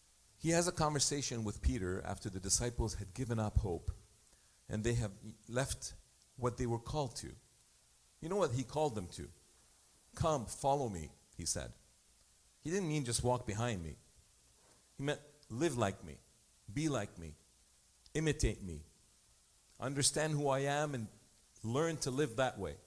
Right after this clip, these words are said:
That's the whole message of the gospel, looking at Jesus and following Jesus. Some churches don't call their members Christians. They call them followers of Christ.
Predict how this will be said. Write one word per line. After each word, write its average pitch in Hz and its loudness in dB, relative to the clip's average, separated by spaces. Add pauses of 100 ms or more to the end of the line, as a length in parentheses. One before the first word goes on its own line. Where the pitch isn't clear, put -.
(880)
That's 160 -2
the 151 -2
whole 143 2
message 131 2
of 92 -6
the 107 -2
gospel, 135 -2
looking 117 -4
at 95 -4
Jesus 131 -2
and 113 -6
following 123 -2
Jesus. 117 -8 (460)
Some 139 0
churches 139 0
don't 151 2
call 139 4
their 123 0
members 120 0
Christians. 90 -4
They 101 -2
call 113 0
them 113 0
followers 123 -2
of 107 -10
Christ. 82 -6